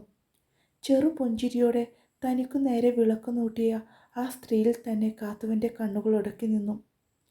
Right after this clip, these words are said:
"വിളക്ക് വാങ്ങിക്കൂ മോളെ." "ഏ?" അതേ തരിപ്പോടെ ജാനകിയെ നോക്കി കാത്തു. "വിളക്ക് വാങ്ങിക്കൂ." വീണ്ടും ജാനകി പറഞ്ഞതും കാത്തുവിൻ്റെ മിഴികൾ തൻ്റെ മുന്നിൽ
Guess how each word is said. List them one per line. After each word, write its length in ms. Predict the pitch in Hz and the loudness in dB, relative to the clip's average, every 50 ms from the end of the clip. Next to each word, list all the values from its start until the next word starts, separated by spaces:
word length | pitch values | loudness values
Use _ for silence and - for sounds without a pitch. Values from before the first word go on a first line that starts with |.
| _ _ _ _ _ _ _ _ _ _ _ _ _ _ _ _ - | _ _ _ _ _ _ _ _ _ _ _ _ _ _ _ _ 2
"വിളക്ക് 360 | 262 262 262 262 262 - 349 | 4 4 4 4 0 0 0
വാങ്ങിക്കൂ 500 | 330 302 262 240 226 247 269 269 - 302 | 2 2 2 2 2 0 -2 -2 -2 -2
മോളെ." 340 | 294 285 262 254 240 240 233 233 - - _ _ _ _ _ _ _ _ _ _ | 0 2 2 2 2 2 0 -2 -6 -14 _ _ _ _ _ _ _ _ _ _
"ഏ?" 120 | - 262 285 285 277 - - - _ _ _ _ _ _ _ _ _ _ _ _ _ _ _ _ - | 0 0 0 0 -2 -6 -14 -20 _ _ _ _ _ _ _ _ _ _ _ _ _ _ _ _ -2
അതേ 260 | 254 254 262 269 285 302 | -2 2 4 4 4 4
തരിപ്പോടെ 540 | 294 294 269 247 240 - - 240 233 233 226 - - - 185 | 4 4 2 2 2 0 0 0 0 -2 -4 -8 -12 -14 -8
ജാനകിയെ 600 | 185 220 214 208 208 208 233 226 - - 254 254 | -6 -4 -4 -2 -2 -2 -2 -2 -2 -2 -2 0
നോക്കി 300 | 233 226 214 220 - 240 | 0 0 0 0 -2 -4
കാത്തു. 400 | 247 - 220 214 214 - - 220 220 - _ _ _ _ _ _ _ _ _ _ _ _ _ _ _ - | -4 -4 -6 -6 -6 -6 -8 -10 -10 -12 _ _ _ _ _ _ _ _ _ _ _ _ _ _ _ -2
"വിളക്ക് 380 | 240 233 226 226 226 - - 277 | 0 2 2 0 -2 -2 0 4
വാങ്ങിക്കൂ." 540 | 277 269 247 247 262 269 269 - 277 262 226 226 - - _ _ _ _ _ _ _ _ _ _ _ - | 4 4 4 2 0 0 0 0 0 0 0 0 -4 -12 _ _ _ _ _ _ _ _ _ _ _ -6
വീണ്ടും 380 | 247 247 262 262 269 311 302 - - _ 226 | -4 -2 -2 -2 -2 -4 -6 -8 -10 _ -10
ജാനകി 560 | 196 - 233 220 214 220 226 240 233 - 285 277 | -4 -2 -2 0 2 2 0 0 0 0 -2 -2
പറഞ്ഞതും 540 | - 247 226 220 220 214 226 226 240 233 240 - - - - - _ _ _ | -2 -2 -2 -2 0 0 0 2 0 -2 -2 -4 -14 -20 -20 -20 _ _ _
കാത്തുവിൻ്റെ 600 | - 220 214 220 220 - 269 254 262 254 277 269 | -8 -6 -6 -6 -6 -6 -4 -4 -2 -2 0 0
മിഴികൾ 420 | 254 240 226 220 220 214 233 226 226 226 - _ _ _ _ _ - | 0 2 2 2 2 2 2 0 -2 -4 -8 _ _ _ _ _ -4
തൻ്റെ 280 | 233 226 233 240 269 | -4 -2 -2 -2 -2
മുന്നിൽ 380 | 262 262 254 233 220 220 233 | -2 0 0 2 2 2 2